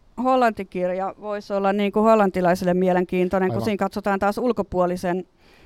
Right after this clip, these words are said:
Speaker 1: silmin sitä, että miltä se maa näyttää, kun sinne on saapunut silleen suht ummikkona, että okei, mikä on tää yhteiskunta. Et siis mulla olisi mahdollisuus esimerkiksi kääntää se itse hollanniksi ja tarjota sitä hollantilaiselle kustantamolle.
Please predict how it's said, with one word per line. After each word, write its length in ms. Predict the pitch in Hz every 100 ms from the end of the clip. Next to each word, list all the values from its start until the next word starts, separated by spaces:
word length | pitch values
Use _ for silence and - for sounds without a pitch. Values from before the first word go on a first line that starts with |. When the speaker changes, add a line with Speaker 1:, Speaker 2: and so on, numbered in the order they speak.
| -
Speaker 1:
silmin 440 | - 226 196 185
sitä, 300 | 190 190 180
että 140 | 175 196
miltä 220 | 185 196
se 180 | 220 240
maa 260 | 190 170
näyttää, 480 | 180 175 170 - 165
kun 120 | 180
sinne 220 | 180 196 170
on 120 | 165
saapunut 500 | 170 170 165 175 175
silleen 440 | - 170 170 170
suht 300 | - 170 -
ummikkona, 640 | 165 170 180 - 196 196
että 140 | 202 190
okei, 300 | - 180 180
mikä 300 | 202 - 208
on 120 | 190
tää 220 | 220 208
yhteiskunta. 840 | 180 214 - 202 - 214 208 226 233 _ - - - -
Et 160 | 190 190
siis 200 | 202 208
mulla 280 | 208 208 175
olisi 360 | 208 202 202
mahdollisuus 680 | 180 185 190 202 208 220 220
esimerkiksi 680 | 214 208 214 202 214 214 - -
kääntää 380 | 214 202 202 202
se 200 | - 196
itse 280 | 202 180 170 -
hollanniksi 640 | 190 175 170 165 170 - 175
ja 60 |
tarjota 460 | 190 196 180 165 170
sitä 360 | - 160 180 190 - - -
hollantilaiselle 640 | 208 185 175 170 175 170
kustantamolle. 920 | - 165 - 170 170 175 175 175 190